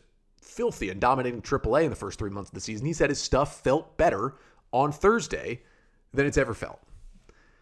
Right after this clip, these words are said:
I feel good about Grayson Rodriguez right now. And the question goes to, then, of course,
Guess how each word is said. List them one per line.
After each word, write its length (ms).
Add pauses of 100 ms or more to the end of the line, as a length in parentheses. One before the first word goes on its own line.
(960)
I 80
feel 160
good 140
about 180
Grayson 260
Rodriguez 540
right 160
now. 180
And 180
the 60
question 460
goes 300
to, 220
then, 380 (120)
of 140
course, 280